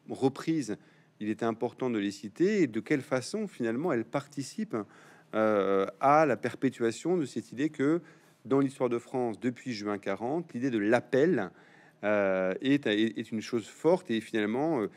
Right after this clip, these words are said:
une tentative par bien des hommes politiques ou autres de se dire : « On va créer du réel,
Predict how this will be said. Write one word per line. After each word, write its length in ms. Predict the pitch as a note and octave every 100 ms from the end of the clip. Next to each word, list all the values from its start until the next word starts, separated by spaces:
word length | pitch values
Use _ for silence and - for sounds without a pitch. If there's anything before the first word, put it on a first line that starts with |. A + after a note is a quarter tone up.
| - - -
une 140 | G#2+
tentative 520 | F3+ E3+ B2 - D#3+
par 200 | D3+ G2+
bien 420 | G2 A#2 D3 C#3+ C3 C3+
des 420 | G2+ F#2+ F#2+ G#2+
hommes 200 | A#2+ A2+
politiques 640 | A2 G#2 G2+ B2+ A2+ -
ou 180 | G#2 B2+
autres 260 | F3+ -
de 120 | G2 F#2+
se 180 | -
dire : « 220 | G2+ A#2 C3+
On 40 |
va 80 | A2
créer 460 | - - D3+ C#3+ - - _ _
du 140 | G#2 A2+
réel, 580 | G#2 A2 B2 E3+ D3